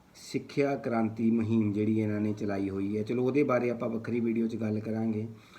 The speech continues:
ਤੇ ਉਹਦੇ ਪ੍ਰੋਗਰਾਮ ਤਹਿਤ ਇਹ ਇੱਕ ਸਕੂਲ 'ਚ ਪਹੁੰਚੇ ਸੀ ਤੇ ਉੱਥੇ ਇਹਨਾਂ ਨੇ ਅਧਿਆਪਕਾਂ ਦੇ ਨਾਲ ਕਾਫੀ ਤਿੱਖੀ ਜਿਹੜੀ ਉਹਨਾਂ ਆਲੋਚਨਾ ਕੀਤੀ ਅਧਿਆਪਕਾਂ ਦੇ ਪ੍ਰੋਗਰਾਮ ਦੀ, ਅਧਿਆਪਕਾਂ ਦੀ।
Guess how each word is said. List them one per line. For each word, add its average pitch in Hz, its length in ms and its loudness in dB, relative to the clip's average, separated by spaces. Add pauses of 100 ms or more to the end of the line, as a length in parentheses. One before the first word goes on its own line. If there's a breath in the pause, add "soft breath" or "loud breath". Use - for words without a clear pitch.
(180 loud breath)
ਤੇ 143 160 0 (120)
ਉਹਦੇ 175 440 2
ਪ੍ਰੋਗਰਾਮ 131 640 0
ਤਹਿਤ 135 400 -2
ਇਹ 131 240 2
ਇੱਕ - 240 -12
ਸਕੂਲ 113 380 -2
'ਚ 117 80 -4
ਪਹੁੰਚੇ 113 440 0
ਸੀ 117 160 -2
ਤੇ 120 120 -2
ਉੱਥੇ 117 260 -2
ਇਹਨਾਂ 117 200 -2
ਨੇ 120 160 -2
ਅਧਿਆਪਕਾਂ 110 580 -2
ਦੇ 113 100 0
ਨਾਲ 107 300 0
ਕਾਫੀ 113 520 0 (460 loud breath)
ਤਿੱਖੀ 135 520 2
ਜਿਹੜੀ 120 320 2
ਉਹਨਾਂ 117 420 2 (140)
ਆਲੋਚਨਾ 120 480 2
ਕੀਤੀ 113 400 0
ਅਧਿਆਪਕਾਂ 110 440 0
ਦੇ 107 100 2
ਪ੍ਰੋਗਰਾਮ 110 640 2
ਦੀ, 110 180 2
ਅਧਿਆਪਕਾਂ 107 580 -2
ਦੀ। 101 340 0